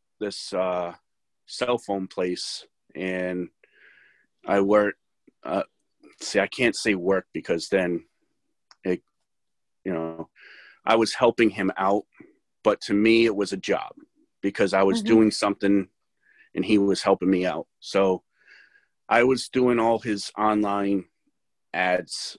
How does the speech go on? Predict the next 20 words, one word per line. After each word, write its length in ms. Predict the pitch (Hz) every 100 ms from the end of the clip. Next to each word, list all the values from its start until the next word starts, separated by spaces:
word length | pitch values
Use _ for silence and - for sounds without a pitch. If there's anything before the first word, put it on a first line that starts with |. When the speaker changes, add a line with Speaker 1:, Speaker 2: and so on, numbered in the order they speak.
| _
Speaker 1:
and 140 | 90 87
stuff 320 | - 90 -
for 220 | - 90
the, 240 | 87 87
uh, 240 | 85 82 80 - _
for 140 | -
the 280 | 90 87 82 _ -
stuff 340 | - 123 110
that 100 | 113
he 160 | - 110
would 160 | 107 95
buy. 280 | 92 90 90
We 220 | 92 90 _ _ -
put 140 | 107
away 220 | 107 107
for 120 | -
two 200 | 98 113
weeks, 340 | 104 107 - -
and 140 | 95 92
then 240 | 92 90